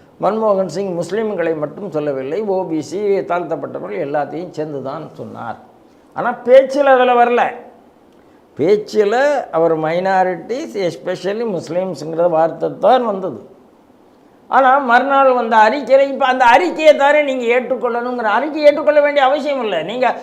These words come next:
அச்சப்பட்டு பயந்து போய் பப்ளிக்கினுடைய கோபத்துக்காக கொடுத்த ஒரு அறிக்கை. ஆனால் அதை தொடர்ந்து இவர்கள் இஸ்லாமியர்களுக்கு என்னென்னலாம் செய்திருக்காங்கன்னா பாரதிய ஜனதா கட்சி இப்போ,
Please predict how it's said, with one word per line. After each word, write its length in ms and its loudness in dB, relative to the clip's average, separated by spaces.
அச்சப்பட்டு 1000 6
பயந்து 500 6
போய் 600 -4
பப்ளிக்கினுடைய 880 0
கோபத்துக்காக 800 -2
கொடுத்த 280 -2
ஒரு 140 4
அறிக்கை. 440 -2
ஆனால் 460 6
அதை 480 4
தொடர்ந்து 420 6
இவர்கள் 340 6
இஸ்லாமியர்களுக்கு 720 4
என்னென்னலாம் 680 0
செய்திருக்காங்கன்னா 680 0
பாரதிய 340 2
ஜனதா 300 -2
கட்சி 300 -6
இப்போ, 540 -2